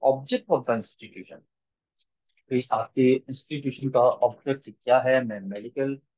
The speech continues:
या educational, वो आपको choose करना है। Accordingly उनकी section टेन ट्वेंटी three की थर्ड हेडिंग और थर्ड एई वो choose करनी होगी। Address where the activity is carried out, कि कहाँ पे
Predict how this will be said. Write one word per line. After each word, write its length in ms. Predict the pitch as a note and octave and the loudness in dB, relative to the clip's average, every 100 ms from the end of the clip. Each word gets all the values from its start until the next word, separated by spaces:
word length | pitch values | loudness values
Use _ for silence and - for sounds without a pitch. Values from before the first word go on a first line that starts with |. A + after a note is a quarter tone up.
| _ _ - | _ _ -10
या 120 | C3 D3 | -6 -6
educational, 500 | A#2+ A2+ G#2+ - _ _ _ | -8 -12 -16 -18 _ _ _
वो 200 | B2 C3+ | 2 2
आपको 220 | - - | 2 -8
choose 300 | A2+ - B2 | -14 -14 -18
करना 260 | - B2+ C3 | -8 -4 -4
है। 80 | C3+ | -2
Accordingly 440 | B2+ C#3+ E3+ C3 | -2 0 0 -2
उनकी 220 | A2+ G#2+ | -4 -8
section 320 | G#2+ A2 - G#2+ | -14 -14 -12 -12
टेन 200 | A2 G2+ | -10 -12
ट्वेंटी 260 | G#2+ G2+ | -14 -18
three 200 | - G#2 | -20 -20
की 160 | G#2 G#2 | _ -20
थर्ड 280 | _ G#2+ B2+ | _ -8 -6
हेडिंग 320 | B2+ C3 C#3+ _ _ _ _ _ | -4 -6 -10 _ _ _ _ _
और 380 | A2+ G#2+ G#2+ G#2 | 0 0 0 -4
थर्ड 360 | - - A#2+ A#2+ - C#3 | -14 -6 -4 -4 -8 -6
एई 380 | E3 D#3+ A#2 _ _ _ _ | -4 -4 -10 _ _ _ _
वो 260 | A#2+ A2+ - _ | -10 -10 -12 _
choose 200 | C3+ A#2 | -16 -12
करनी 260 | A2+ G2 F#2+ | -12 -12 -18
होगी। 260 | F#2+ B2+ F3+ _ _ _ _ - | -20 -20 -20 _ _ _ _ -14
Address 400 | B2+ C#3 E3+ C3 - _ _ _ | -14 0 2 2 -4 _ _ _
where 180 | C#3+ C#3 | -10 -8
the 100 | C3+ | -10
activity 460 | C3+ C3 A#2+ A2+ | -10 -20 -20 -20
is 80 | G2+ | -20
carried 280 | _ F2+ - | _ -16 -16
out, 140 | - _ _ _ _ _ _ _ _ _ _ _ _ _ | -20 _ _ _ _ _ _ _ _ _ _ _ _ _
कि 100 | D3 | -20
कहाँ 400 | C3 B2+ C3+ D3+ - | -18 -10 -4 -4 -4
पे 200 | A#2+ | -12